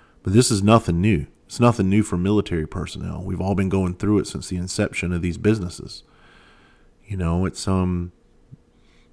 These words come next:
being married or being in a relationship or, or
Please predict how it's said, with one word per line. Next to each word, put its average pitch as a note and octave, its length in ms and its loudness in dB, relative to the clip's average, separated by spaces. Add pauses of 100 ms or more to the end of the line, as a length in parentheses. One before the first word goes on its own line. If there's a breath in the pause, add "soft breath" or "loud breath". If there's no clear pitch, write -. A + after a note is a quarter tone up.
being G#2 240 2
married G#2 380 6
or F2+ 120 6
being G2 260 4
in F#2 100 4
a F2 80 2
relationship F#2+ 880 2 (100)
or, F2 280 -2
or F2 400 -2